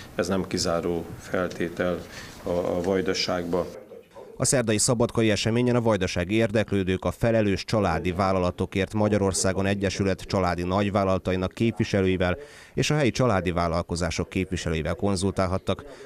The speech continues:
Speaker 2: valamint arról tájékozódhattak, hogy a családi vállalkozások sikeres működéséhez milyen eszközök szükségesek. A Nemzetpolitikai Államtitkárság körútja több kárpát-medencei területen folytatódik, egyebek között Komáromba, Eszékre, Lendvára,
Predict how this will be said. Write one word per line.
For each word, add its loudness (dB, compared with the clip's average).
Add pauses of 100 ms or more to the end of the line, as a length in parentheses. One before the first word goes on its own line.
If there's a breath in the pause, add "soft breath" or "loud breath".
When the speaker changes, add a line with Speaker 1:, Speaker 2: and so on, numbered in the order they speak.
Speaker 2:
valamint 0
arról 2
tájékozódhattak, 0
hogy -4
a -4
családi 2
vállalkozások -2
sikeres 0
működéséhez -2
milyen 0
eszközök -6
szükségesek. -4 (420 loud breath)
A -2
Nemzetpolitikai 2
Államtitkárság 0
körútja -4
több 0
kárpát-medencei -2
területen 0
folytatódik, 0 (360 loud breath)
egyebek 0
között -2
Komáromba, 0 (120)
Eszékre, -2
Lendvára, 0